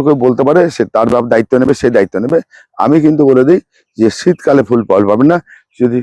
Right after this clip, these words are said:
শুধু একটা সময়, পুজোর সময়, পুজোর সময় একটা গাছের ফুল পাবেন, একমাত্র একটা গাছের ফুল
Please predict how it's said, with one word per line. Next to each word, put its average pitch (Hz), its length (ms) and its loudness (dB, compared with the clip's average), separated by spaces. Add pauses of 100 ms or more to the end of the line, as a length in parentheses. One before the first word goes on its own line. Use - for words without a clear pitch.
শুধু 160 320 -2
একটা 151 320 -2
সময়, 110 320 -2 (400)
পুজোর 175 360 2
সময়, 92 260 -2 (300)
পুজোর 180 400 0
সময় 98 260 -2 (340)
একটা 180 400 -4
গাছের 156 300 -2
ফুল 135 280 -4
পাবেন, 82 360 -4
একমাত্র 139 580 -4
একটা 120 220 -4
গাছের 90 240 -4
ফুল 95 140 -6